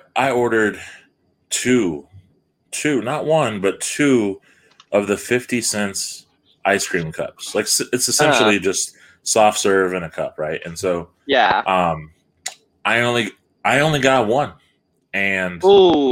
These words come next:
Speaker 2: ooh,
Speaker 1: I
Speaker 2: party
Speaker 1: on-, I
Speaker 2: foul.
Speaker 1: only got, I only got one, and I was
Speaker 2: Mm-hmm.
Speaker 1: expecting two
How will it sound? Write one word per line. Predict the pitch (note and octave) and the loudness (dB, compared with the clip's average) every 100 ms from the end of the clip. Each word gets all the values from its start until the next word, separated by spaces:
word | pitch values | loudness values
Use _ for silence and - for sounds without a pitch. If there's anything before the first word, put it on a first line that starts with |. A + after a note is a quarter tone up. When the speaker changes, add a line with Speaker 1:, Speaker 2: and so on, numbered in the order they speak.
| A#2 G#2+ G#2 - | 0 -4 -8 -4
Speaker 2:
ooh, | D#3+ D3+ B2 G2+ | -4 -2 -4 -4
Speaker 1:
I | F#2 C3 | -2 2
Speaker 2:
party | D#3+ C3+ | 0 2
Speaker 1:
on-, | A#2+ | 2
I | A2 | 4
Speaker 2:
foul. | |
Speaker 1:
only | D#3+ E3+ | 2 0
got, | D#3 D#3 C#3 - | 0 0 -2 -4
I | G#2+ C#3 | -2 0
only | D3+ D#3 | 0 0
got | D3 D3 C3 | 0 2 2
one, | C3 A2+ | 2 2
and | G#2+ | 2
I | B2 C#3+ | 0 0
was | A2 G2+ A#2+ C3 B2+ | -2 0 2 2 0
Speaker 2:
Mm-hmm. | B2 | -4
Speaker 1:
expecting | D#3 A#2 A2 A2 G#2+ F#2+ | -2 -2 -2 -4 -10 -10
two | - G2 F#2 F2 F2 | -4 0 0 0 -6